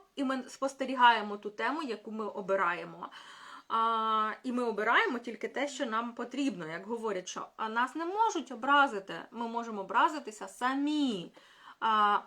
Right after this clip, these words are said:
ми приймаємо це, чи ми говоримо: "Ні, це не є моєю но-, е, внутрішньою нормою, і я не хочу з цим мати нічого,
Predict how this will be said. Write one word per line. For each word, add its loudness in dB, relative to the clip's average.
ми 0
приймаємо 0
це, -6
чи -10
ми -2
говоримо: -2
"Ні, -6
це -4
не -6
є -2
моєю -4
но-, -2
е, -2
внутрішньою -6
нормою, 0
і -4
я -4
не -6
хочу -8
з -14
цим -8
мати -2
нічого, -2